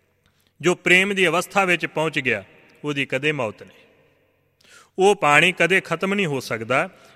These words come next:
ਜਿਹੜਾ ਪਾਣੀ ਸਾਗਰ ਦੇ ਵਿੱਚ ਮਿਲ ਗਿਆ। ਜਿਹੜਾ ਪਾਣੀ ਨਦੀਆਂ ਨਾਲਿਆਂ ਦੇ ਵਿੱਚ ਹੈ,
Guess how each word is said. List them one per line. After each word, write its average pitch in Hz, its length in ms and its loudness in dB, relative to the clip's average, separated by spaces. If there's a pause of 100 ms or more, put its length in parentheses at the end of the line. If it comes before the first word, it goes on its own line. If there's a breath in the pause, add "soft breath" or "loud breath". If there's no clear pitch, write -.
ਜਿਹੜਾ 151 260 2
ਪਾਣੀ 131 340 -2
ਸਾਗਰ 135 380 -2
ਦੇ 170 140 -4
ਵਿੱਚ 151 200 -2
ਮਿਲ 113 200 -6
ਗਿਆ। 95 200 -20 (1400 soft breath)
ਜਿਹੜਾ 180 300 4
ਪਾਣੀ 147 380 0
ਨਦੀਆਂ 151 380 -2
ਨਾਲਿਆਂ 131 440 2
ਦੇ 160 120 0
ਵਿੱਚ 135 280 0
ਹੈ, 180 180 0